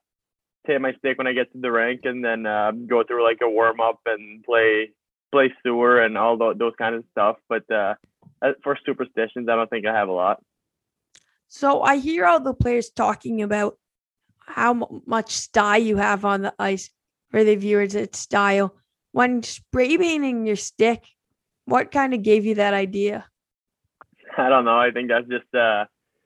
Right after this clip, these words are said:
Speaker 1: that's just seeing it, like, uh, on the T V and, uh, uh, trying stuff out. I think, uh, it's fun to, to mess around with that stuff. Uh, I know myself and a lot of other guys on the team, we, we love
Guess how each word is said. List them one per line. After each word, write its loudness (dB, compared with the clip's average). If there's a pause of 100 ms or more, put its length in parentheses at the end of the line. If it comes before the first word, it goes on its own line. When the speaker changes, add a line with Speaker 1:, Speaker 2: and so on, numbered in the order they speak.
(320)
Speaker 1:
that's 0
just -6
seeing -4
it, 0
like, -2
uh, 2
on -4
the -10
T -10
V -6
and, -10
uh, -4
uh, 2
trying -2
stuff -4
out. 2
I -2
think, -10
uh, 0 (640)
it's -10
fun 0
to, 2 (220)
to -6
mess -4
around 2
with -6
that 0
stuff. -2
Uh, -2 (640)
I -10
know 0
myself 2
and -4
a -2
lot 4
of 2
other -2
guys -2
on -10
the -8
team, -8
we, -6
we -6
love 0